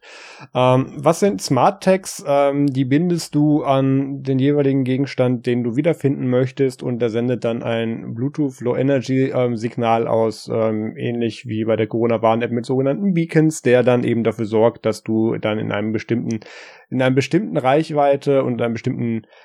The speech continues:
quasi Mesh an, an, oder je nachdem, wie viele Punkte du hast, eben wo du diese, äh, Smart, wo du sie, diese Tags dann misst, kannst du eben dann den Gegenstand wiederfinden und das auch sehr, sehr genau. Und, ähm, das,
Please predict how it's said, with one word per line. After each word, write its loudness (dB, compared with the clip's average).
quasi 0
Mesh 0
an, 0
an, -2
oder 0
je 2
nachdem, 2
wie 2
viele 0
Punkte -2
du 4
hast, 0
eben -2
wo 0
du 2
diese, -2
äh, 0
Smart, -2
wo -2
du -2
sie, -2
diese -4
Tags -4
dann 0
misst, 0
kannst -2
du -2
eben 2
dann 0
den 2
Gegenstand 2
wiederfinden -4
und -4
das -6
auch 0
sehr, 2
sehr 0
genau. -2
Und, 0
ähm, 0
das, 0